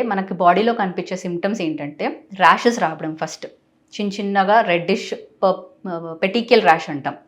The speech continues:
So, అలా ర్యాషెస్ రావడం. సెకండ్, బ్రష్ చేసుకునేటప్పుడు గమ్స్ నుంచి బ్లీడింగ్ రావడం, యూరిన్ వెళ్ళేటప్పుడు రెడ్డిష్ కలర్‌లో ఉండడం,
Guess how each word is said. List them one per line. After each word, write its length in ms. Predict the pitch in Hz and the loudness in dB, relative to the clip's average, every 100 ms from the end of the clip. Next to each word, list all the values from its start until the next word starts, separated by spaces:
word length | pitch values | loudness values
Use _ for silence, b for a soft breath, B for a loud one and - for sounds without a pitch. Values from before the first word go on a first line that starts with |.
| - | -10
So, 40 | - | -2
అలా 120 | 175 165 | 2 2
ర్యాషెస్ 320 | 156 160 233 185 | 0 -2 -2 -2
రావడం. 300 | 156 147 - - b b b b _ _ _ _ _ - | -2 -6 -8 -18 b b b b _ _ _ _ _ 0
సెకండ్, 360 | 208 202 254 285 202 | 2 2 2 2 4
బ్రష్ 200 | 202 - 247 | 2 4 2
చేసుకునేటప్పుడు 560 | 220 202 190 190 208 185 | 2 0 -4 -4 -2 0
గమ్స్ 260 | 175 233 226 | 0 -2 -4
నుంచి 140 | 196 175 | -6 -4
బ్లీడింగ్ 320 | 175 180 185 | -2 -2 -2
రావడం, 300 | 156 151 139 139 _ _ b b b - 185 | -4 -6 -8 -10 _ _ b b b -10 -4
యూరిన్ 300 | 220 262 240 | 0 0 2
వెళ్ళేటప్పుడు 540 | 196 196 202 196 214 220 202 | 2 4 2 0 -2 0 0
రెడ్డిష్ 340 | 170 165 220 - | 0 2 2 0
కలర్‌లో 360 | 185 185 175 175 | 0 0 0 0
ఉండడం, 280 | 156 147 143 | 0 -4 -6